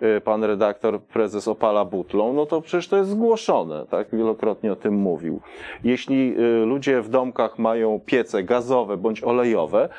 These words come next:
to to wszystko jest pozgłaszane. To, tu, tu nie ma jakiejś wolnej amerykanki. Dlatego, dlaczego to przerzucać, y, w ogóle na obywatela? A jeszcze te kary, które mówi pan redaktor, no to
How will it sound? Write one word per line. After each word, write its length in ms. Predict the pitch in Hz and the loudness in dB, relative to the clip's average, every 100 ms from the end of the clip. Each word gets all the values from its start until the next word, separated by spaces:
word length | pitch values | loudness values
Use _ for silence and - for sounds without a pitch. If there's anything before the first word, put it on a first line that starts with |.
| - - | -8 -4
to 100 | 151 | -2
to 120 | 196 | -2
wszystko 460 | - 120 - 147 | -2 -4 -2 0
jest 220 | 160 160 - | 0 -2 -4
pozgłaszane. 840 | 190 214 226 - - 120 95 82 | -2 -2 -2 0 -2 0 -2 -4
To, 180 | 101 123 | -4 -6
tu, 220 | - 147 | -4 -6
tu 160 | 139 175 | -2 0
nie 180 | 208 214 | 2 2
ma 220 | 165 123 | 2 2
jakiejś 420 | 117 113 120 107 | 0 0 -2 0
wolnej 360 | 107 110 110 - | 0 2 2 0
amerykanki. 800 | 110 110 104 98 76 73 - - - - - - | 0 0 0 -2 -4 -6 -10 -12 -14 -16 -16 -2
Dlatego, 480 | 113 117 131 139 - - | 0 0 2 2 0 -4
dlaczego 380 | 131 156 214 190 | -2 0 0 -2
to 100 | - | -2
przerzucać, 680 | - 123 110 131 123 110 - | -4 -2 -2 -2 -2 -4 -4
y, 300 | 110 110 104 | -2 0 0
w 80 | 110 | -2
ogóle 460 | 113 113 107 104 - | -2 0 0 -2 -4
na 240 | 107 107 | -2 0
obywatela? 720 | - 107 110 107 - 87 80 90 | 0 -2 0 -2 0 0 2 2
A 80 | |
jeszcze 340 | 117 135 - 135 | 0 -2 -4 -4
te 140 | 143 | -4
kary, 380 | - 202 113 90 | 0 0 0 -4
które 280 | - 117 110 | -6 -2 0
mówi 280 | 107 113 107 | -2 -4 -2
pan 240 | 113 110 110 | -2 0 0
redaktor, 520 | 101 85 - 127 123 - - - - - | 0 -2 -2 -2 -2 -8 -20 -18 -12 -2
no 160 | 123 131 | -2 0
to 240 | 147 | 0